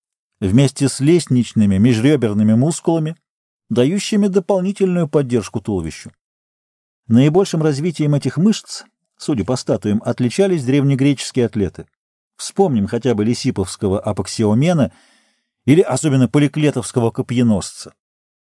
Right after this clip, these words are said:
Человек обязательно должен развивать эти мускулы, они жизненно важны во всех случаях. «Вряд ли возможно сопоставлять древнего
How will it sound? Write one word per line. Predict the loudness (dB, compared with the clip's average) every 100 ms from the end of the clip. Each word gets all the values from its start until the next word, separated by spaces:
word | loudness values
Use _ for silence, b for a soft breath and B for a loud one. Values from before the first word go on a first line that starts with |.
| _ _ _ -8
Человек | -2 2 2 0 -2
обязательно | 0 0 2 0 0 -2 -2 0
должен | 0 0 0 0
развивать | 0 0 -2 0 0 0
эти | -4 -4
мускулы, | -4 -6 -4 -6 -2
они | 0 0 0
жизненно | 0 0 2 2 2
важны | 2 -2 0 -2
во | -2
всех | -2 -6
случаях. | -4 -4 -4 -10 -16 _ _ _ _ _ _ _ _ _ _ _ _ _ _ _ _ _ _ _ -6
«Вряд | 0 0 0
ли | -4 -8 -4
возможно | -2 0 2 0 0 -4
сопоставлять | -4 -8 -4 -2 0 0 0
древнего | 0 0 0 -2 -2 -4 -6 -10